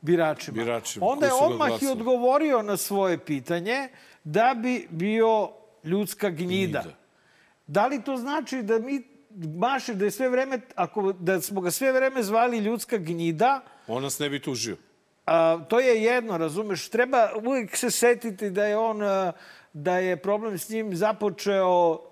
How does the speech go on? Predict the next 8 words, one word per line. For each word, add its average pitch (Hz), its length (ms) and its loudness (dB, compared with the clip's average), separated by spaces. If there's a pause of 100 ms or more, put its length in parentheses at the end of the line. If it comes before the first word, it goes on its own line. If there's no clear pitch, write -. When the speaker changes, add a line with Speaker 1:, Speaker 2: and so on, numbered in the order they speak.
Speaker 1:
tuž-, 220 280 0
o, 185 160 -2 (520)
o, 170 340 2
pretnjom 202 500 -2
ubistvom. 180 540 -2 (800)
Tebi 185 340 0
i 185 60 0
meni. 160 380 -4